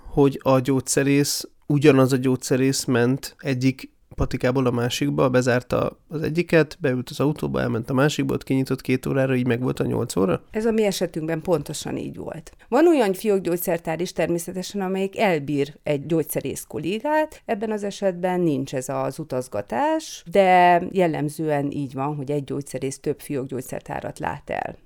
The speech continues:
Speaker 1: Köszönöm. Következő fogalom magyarázat a gyógyszerész, és akkor ki áll velem szemben a patikában, ha nem gyógyszerész, ki az, aki egy ilyen fiókpatikában állhat, de nem gyógyszerész, és kiszolgálhat?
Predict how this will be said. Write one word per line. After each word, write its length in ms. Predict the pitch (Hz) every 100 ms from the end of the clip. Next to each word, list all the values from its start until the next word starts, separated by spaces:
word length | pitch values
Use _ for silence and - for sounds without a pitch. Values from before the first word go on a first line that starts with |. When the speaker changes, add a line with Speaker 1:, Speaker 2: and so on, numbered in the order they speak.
| -
Speaker 1:
Köszönöm. 400 | - 139 135 117
Következő 460 | - 156 147 147 131
fogalom 460 | 127 135 127 127 127
magyarázat 560 | 120 120 113 127 120
a 40 | 120
gyógyszerész, 800 | 127 127 - 143 160 196 - -
és 180 | - 131
akkor 280 | 143 - 139
ki 240 | - 196 208
áll 200 | - 135
velem 300 | 131 143 135
szemben 360 | 123 - 135 127
a 80 | 123
patikában, 600 | 131 135 139 143 135 127
ha 80 | 135
nem 160 | 139
gyógyszerész, 640 | 131 127 139 - 139 147 143
ki 160 | - 151
az, 140 | 135
aki 360 | 127 - 139 139
egy 140 | 131
ilyen 160 | 131 127
fiókpatikában 1300 | - 143 135 - 131 131 123 127 127 127 139 156
állhat, 800 | - 135 131 127 139 160 - -
de 100 | 131
nem 220 | 131 131 123
gyógyszerész, 800 | 113 - - 123 139 151 - - - -
és 260 | - - -
kiszolgálhat? 760 | - - - - - - -